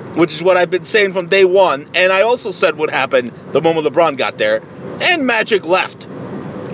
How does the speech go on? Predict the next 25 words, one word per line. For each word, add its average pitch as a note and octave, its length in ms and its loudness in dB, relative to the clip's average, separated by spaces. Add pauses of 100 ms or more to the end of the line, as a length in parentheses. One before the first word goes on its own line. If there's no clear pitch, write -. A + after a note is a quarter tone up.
(1120)
So, - 460 0 (2000)
how B3 220 2
about D#4+ 240 2
all B3 260 2
you A#3+ 160 -4
dick B3+ 240 -2
suckers D3+ 640 -2 (1120)
start C4 340 0
off A#3 460 0
coming A#3+ 420 0 (180)
correct G#3+ 460 2
to G#3+ 100 2
me E3+ 200 -2
with, E3 340 4 (640)
"You G3+ 100 2
know A3 100 6
what, A3 160 2
Mixie, A3 260 -4
you G#3 120 0
were F3+ 100 2
right. E3+ 300 2 (600)
LeBron F#3 500 4
in F#3+ 100 -4
the F3 80 0
West E3+ 460 0